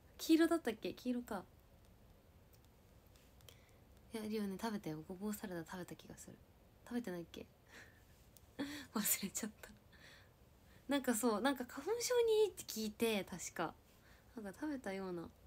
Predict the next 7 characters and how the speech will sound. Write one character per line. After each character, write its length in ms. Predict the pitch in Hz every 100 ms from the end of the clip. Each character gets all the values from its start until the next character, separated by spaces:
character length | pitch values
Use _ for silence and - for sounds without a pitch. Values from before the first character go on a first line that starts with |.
| - - -
気 160 | - -
が 100 | 202
し 140 | 214
ま 180 | 190 180
す。 160 | - - - - - - - - - - - - - - - - - - - -
う 20 |
ん。 180 | 180 175